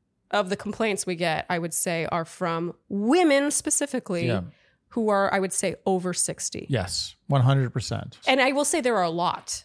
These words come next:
Speaker 1: Like, I'm
Speaker 2: There are a lot.
Speaker 1: amazed. I'm amazed at how many people
Speaker 2: It's
Speaker 1: are
Speaker 2: actually
Speaker 1: upset.
Speaker 2: the one complaint. Usually they're like, "I love everything except
Speaker 1: Oh,
Speaker 2: this."
Speaker 1: people are upset about your
Speaker 2: Upset.
Speaker 1: T-shirt. But
Speaker 2: They're
Speaker 1: what I don't
Speaker 2: angry.
Speaker 1: understand, well, first of all,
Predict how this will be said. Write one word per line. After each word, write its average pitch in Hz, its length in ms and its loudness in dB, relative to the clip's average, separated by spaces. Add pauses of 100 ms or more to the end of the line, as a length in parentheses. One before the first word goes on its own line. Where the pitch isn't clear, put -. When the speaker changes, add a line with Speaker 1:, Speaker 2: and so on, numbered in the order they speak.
(140)
Speaker 1:
Like, 220 160 0
I'm 247 300 2
Speaker 2:
There 147 100 6
are - 100 8
a - 20 8
lot. 120 220 6
Speaker 1:
amazed. - 240 0
I'm 285 160 6
amazed 277 760 4
at 196 100 2
how 196 300 2
many 185 220 2
people 165 180 4
Speaker 2:
It's 185 120 4
Speaker 1:
are 185 40 8
Speaker 2:
actually 180 220 4
Speaker 1:
upset. - 40 6
Speaker 2:
the 165 60 8
one 170 280 6
complaint. 123 300 2
Usually 151 180 4
they're 135 60 8
like, 127 160 6
"I 135 80 4
love 156 260 6
everything 170 300 6
except - 720 2
Speaker 1:
Oh, 339 160 6
Speaker 2:
this." - 340 0
Speaker 1:
people 330 240 4
are 294 140 6
upset 262 640 2
about 220 280 4
your 208 60 2
Speaker 2:
Upset. 190 260 6
Speaker 1:
T-shirt. - 220 0
But - 120 0
Speaker 2:
They're 135 80 2
Speaker 1:
what - 120 4
I 359 60 6
don't - 120 4
Speaker 2:
angry. - 140 4
Speaker 1:
understand, 269 380 0
well, 277 80 -4
first - 280 -2
of 320 40 -2
all, 285 260 4